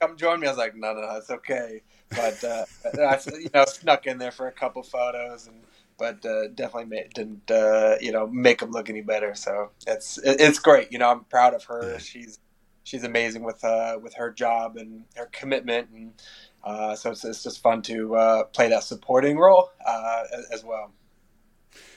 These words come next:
Speaker 2: Uh, uh, speaking of roles, have you caught the catching, have you caught, caught, you caught the catching bug? Have you caught the acting bug at all? Or has she said, "Hey, listen, Todd, I've got a good role for you. It might be an extra behind the bar or something, but what do you think?"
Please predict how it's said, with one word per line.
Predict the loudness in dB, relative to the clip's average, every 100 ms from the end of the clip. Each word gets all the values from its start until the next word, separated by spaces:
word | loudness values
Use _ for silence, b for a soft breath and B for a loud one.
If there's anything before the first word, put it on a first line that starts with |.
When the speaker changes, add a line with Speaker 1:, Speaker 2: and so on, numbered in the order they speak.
| b b
Speaker 2:
Uh, | 4 4 2 -2
uh, | -8 -6
speaking | -2 -2 0
of | 2
roles, | 4 4 2 0
have | -2
you | -2 -2
caught | -2 -2
the | -4
catching, | -4 -4 -6
have | -6 -6
you |
caught, | -4 -6 -8
caught, | -16
you | -12
caught | -12 -10
the |
catching | -10 -10 -10
bug? | -14 -8
Have | -6
you | -6
caught | -2 -2 -2
the | -6
acting | -6 -4 -6 -2
bug | -2 -2
at |
all? | -2 -2
Or | -2 -6
has | -8
she | -6 -6 -4
said, | -4 -2
"Hey, | -2
listen, | -2 -2 -4
Todd, | -6 -4 -6 -10 b b b -6
I've | 0
got | 2
a | 0
good | -2 -4 -2
role | -2 -2
for | -4
you. | -2 0 0
It | 0
might | -2
be | 0
an | -2
extra | -4 -6 -4 -4
behind | -2 -2 -4
the |
bar | -4 -2 -2
or | -2
something, | -4 -4 -6
but | -2
what | -2
do | -2
you | -4
think?" | -6 -12